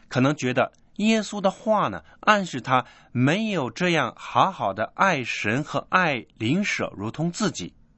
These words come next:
所以要找借口为自己知而不行来辩护。他提出一，另外一个问题，“谁是我的邻舍？”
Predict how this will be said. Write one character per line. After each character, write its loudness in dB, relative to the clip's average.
所 2
以 -4
要 4
找 -8
借 0
口 -10
为 4
自 -6
己 -6
知 -2
而 0
不 0
行 0
来 0
辩 -2
护。 -12
他 4
提 -6
出 0
一， 0
另 0
外 0
一 -10
个 -8
问 -4
题 -12
，“谁 0
是 -4
我 -2
的 -6
邻 -6
舍？” -4